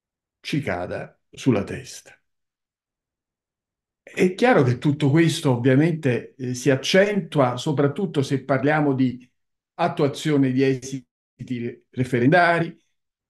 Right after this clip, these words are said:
se parliamo di risultati di un referendum abrogativo, al quale hanno partecipato circa ventisette milioni di cittadini, e tutto ciò che trova il proprio fondamento nella Costituzione,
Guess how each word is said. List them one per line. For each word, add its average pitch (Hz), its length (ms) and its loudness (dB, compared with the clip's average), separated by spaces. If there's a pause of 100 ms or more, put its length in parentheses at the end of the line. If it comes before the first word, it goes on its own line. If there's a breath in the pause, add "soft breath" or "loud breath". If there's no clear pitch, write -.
se - 260 2
parliamo 143 560 4
di 127 280 2
risultati 139 760 -4
di 127 80 -2
un 120 140 -2
referendum 123 840 -4
abrogativo, 151 1080 -4 (960)
al - 100 -20
quale 131 180 2
hanno 117 180 0
partecipato 120 800 -4
circa 123 300 -4
ventisette 120 560 -4
milioni 120 380 0
di 117 60 -4
cittadini, 151 840 -6 (760)
e 123 140 -18
tutto 180 300 -2
ciò 185 180 2
che 135 160 2
trova 160 240 4
il 131 80 4
proprio 156 260 2
fondamento 151 640 4
nella 131 240 4
Costituzione, 123 1000 -2